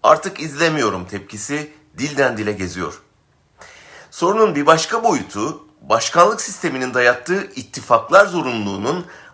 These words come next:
partiler arasındaki farkı azaltmış olması. İttifak içi uzlaşmalar C H P'yi İYİ Parti'ye, A K P'yi M H P'ye benzetti. Bu da bir kısım seçmende "Aslında hepsi aynı" tepkisini doğurdu. Özellikle Kürt seçmenin oyunun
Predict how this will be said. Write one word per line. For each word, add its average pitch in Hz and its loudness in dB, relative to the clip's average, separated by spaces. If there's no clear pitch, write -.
partiler 220 2
arasındaki 185 2
farkı 165 4
azaltmış 123 0
olması. 95 -6
İttifak 170 -2
içi 175 -4
uzlaşmalar 143 4
C 131 0
H 135 -2
P'yi 127 -6
İYİ 113 -10
Parti'ye, 101 2
A 120 4
K 123 -6
P'yi 135 -2
M 127 2
H 127 2
P'ye 127 0
benzetti. 92 -4
Bu 151 -2
da 165 2
bir 165 -10
kısım 165 -6
seçmende 127 0
"Aslında 117 -4
hepsi - -6
aynı" 104 0
tepkisini 101 -10
doğurdu. 95 -6
Özellikle 147 0
Kürt 160 -10
seçmenin 151 -2
oyunun 117 -6